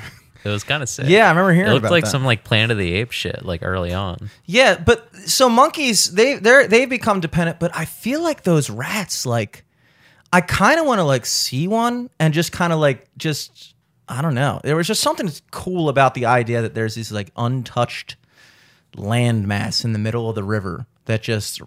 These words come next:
Speaker 2: nobody comes and goes anymore.
Speaker 1: Yeah.
Speaker 2: You know, and they're just fucking chilling there. And so that was, that was, like, the first thing I saw on the trip was Rat Island,
Speaker 1: <laughs>
Speaker 2: as I'm now calling it.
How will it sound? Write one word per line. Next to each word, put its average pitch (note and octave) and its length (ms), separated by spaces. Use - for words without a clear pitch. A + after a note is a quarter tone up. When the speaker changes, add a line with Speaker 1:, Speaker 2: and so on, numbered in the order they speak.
Speaker 2:
nobody B2 460
comes B2 420
and A2+ 120
goes A2+ 320
anymore. A#2 560
Speaker 1:
Yeah. E2+ 340
Speaker 2:
You B2 140
know, B2 220
and A2+ 80
they're B2+ 100
just B2 160
fucking B2 300
chilling B2 340
there. B2+ 300
And D#3+ 140
so F#3 100
that G#3+ 220
was, - 400
that F#3 180
was, A3 160
like, F3+ 120
the D#3 60
first D3+ 380
thing C#3+ 140
I A#2 80
saw G#2 460
on A#2 180
the G#2+ 60
trip A2 340
was G2+ 200
Rat B2+ 420
Island, D3 460
Speaker 1:
<laughs> - 360
Speaker 2:
as - 160
I'm G#2 200
now A#2 380
calling G#2+ 480
it. G2 80